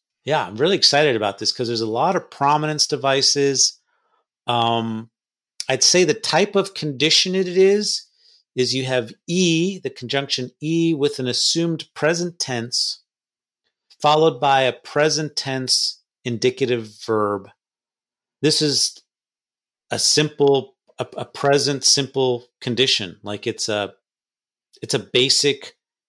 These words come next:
reality. Like, this is what is, like, now, this is the reality. And so I think that carries its own kind of semantics, like,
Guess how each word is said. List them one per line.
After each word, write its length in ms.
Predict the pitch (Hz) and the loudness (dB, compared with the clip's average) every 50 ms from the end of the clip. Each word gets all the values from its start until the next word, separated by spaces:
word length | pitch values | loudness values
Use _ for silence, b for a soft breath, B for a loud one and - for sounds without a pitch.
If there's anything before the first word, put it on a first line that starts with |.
| _ _ _ _ _ _ _ | _ _ _ _ _ _ _
reality. 680 | - 104 107 117 117 123 143 151 131 110 - 90 - _ _ | -6 0 2 4 6 6 4 4 2 0 -2 -6 -12 _ _
Like, 260 | 101 98 87 - - _ | -8 -8 -8 -10 -12 _
this 300 | 120 117 123 139 135 - | -4 0 2 4 4 4
is 140 | 147 139 123 | 2 2 0
what 260 | 113 120 131 131 123 - | 2 2 2 2 2 2
is, 420 | 131 139 151 117 76 - - - - | 2 4 4 4 2 0 -6 -8 -4
like, 260 | 104 104 104 - - - | -2 -4 -4 -4 -6 -10
now, 400 | 104 117 127 135 110 82 - - | -4 -2 -2 -2 -2 -4 -10 -10
this 240 | - 117 127 123 - | -2 0 0 0 2
is 140 | 135 120 - | -2 -2 -4
the 100 | - 117 | -4 -4
reality. 560 | 98 117 117 117 120 110 85 - - - _ _ _ _ B B B B B B B B _ _ | -2 0 0 0 0 -2 -6 -8 -12 -18 _ _ _ _ B B B B B B B B _ _
And 120 | 117 107 | -8 -4
so 160 | - - 123 110 | -2 0 0 0
I 80 | 110 | 0
think 280 | 110 - - 127 113 - _ _ _ - _ _ _ _ _ | -2 -2 -4 -4 -4 -6 _ _ _ -20 _ _ _ _ _
that 220 | 127 123 127 - | -2 -2 -2 -4
carries 320 | - - 139 127 123 117 101 | -2 0 2 4 4 2 0
its 160 | 104 - - - | -2 -6 -8 -6
own 300 | 120 120 123 123 123 120 | -4 -4 -2 -2 -4 -4
kind 200 | - - 120 107 | -6 -8 -8 -6
of 80 | 104 - | -2 0
semantics, 920 | - - 113 110 110 113 120 135 135 - - 98 - - - - - - | 0 0 0 -2 -2 -2 -2 -2 -2 -2 -4 -4 -4 -6 -6 -6 -6 -6
like, 220 | 87 85 82 - | -10 -14 -14 -16